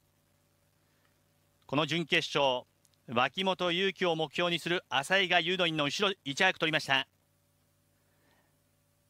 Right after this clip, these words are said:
前後入れ替わり、脇本勇輝、正後方に立ちます。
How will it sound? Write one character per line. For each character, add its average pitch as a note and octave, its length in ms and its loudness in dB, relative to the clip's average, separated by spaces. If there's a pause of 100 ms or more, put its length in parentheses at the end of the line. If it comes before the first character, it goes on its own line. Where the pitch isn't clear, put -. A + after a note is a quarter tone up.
(180)
前 D3+ 160 2
後 D3+ 120 0
入 E3+ 140 2
れ - 40 -6
替 F3 80 4
わ E3+ 80 4
り、 E3 160 0
脇 D#3 200 2
本 F3+ 160 0
勇 E3+ 140 2
輝、 C#3+ 280 -2 (480)
正 - 240 2
後 E3+ 180 0
方 D#3 120 0
に E3+ 80 -2
立 D#3+ 140 2
ち - 60 -6
ま D3+ 120 2
す。 - 160 -12